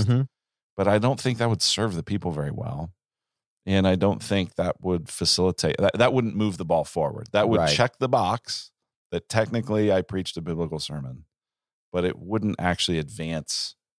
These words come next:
Speaker 2: people's ability to, like, I, I need to think, what is getting in the way of them being able to love?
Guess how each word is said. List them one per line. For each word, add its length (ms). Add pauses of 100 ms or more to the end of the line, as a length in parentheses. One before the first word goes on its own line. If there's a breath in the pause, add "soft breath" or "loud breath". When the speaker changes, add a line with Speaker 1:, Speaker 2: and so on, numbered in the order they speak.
Speaker 2:
people's 540 (120)
ability 580
to, 180
like, 180
I, 160
I 80
need 280
to 80
think, 220
what 380
is 140
getting 220
in 60
the 80
way 360
of 180
them 240
being 180
able 280
to 60
love? 240